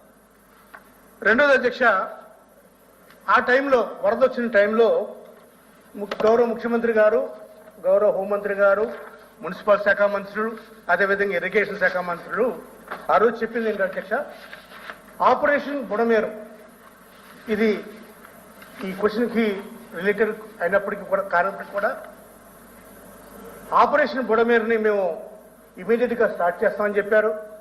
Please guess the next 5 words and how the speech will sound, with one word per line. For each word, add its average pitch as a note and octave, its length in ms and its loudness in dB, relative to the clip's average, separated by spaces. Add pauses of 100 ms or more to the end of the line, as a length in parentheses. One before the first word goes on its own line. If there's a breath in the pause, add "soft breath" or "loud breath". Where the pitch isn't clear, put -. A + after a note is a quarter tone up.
(920)
ఆ F3+ 40 4
ప్రణాళిక G3+ 480 2
సిద్ధం G#3 420 -6
చేస్తామని G#3+ 400 2
చెప్పారు. A3+ 480 2